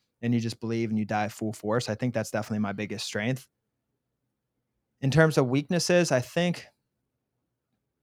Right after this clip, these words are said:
n-, uh, like, going off that vision point, not getting sidetracked,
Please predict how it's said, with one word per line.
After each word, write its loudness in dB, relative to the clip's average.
n-, -4
uh, -10
like, 0
going 2
off 0
that 2
vision 0
point, -2
not 0
getting 0
sidetracked, -4